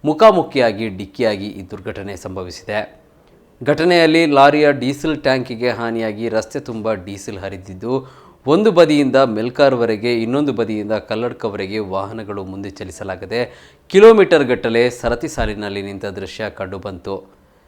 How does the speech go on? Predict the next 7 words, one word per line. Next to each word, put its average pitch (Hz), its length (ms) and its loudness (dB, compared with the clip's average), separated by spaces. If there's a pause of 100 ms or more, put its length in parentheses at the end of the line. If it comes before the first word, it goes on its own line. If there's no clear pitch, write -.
(160)
ಸುದ್ದಿ 180 280 0
ತಿಳಿದ 170 340 6
ತಕ್ಷಣ 151 380 -2 (520)
ಬಂಟ್ವಾಳ 190 460 6
ಟ್ರಾಫಿಕ್ 151 580 2
ಎಸ್ 131 260 -6
ಐ 143 200 2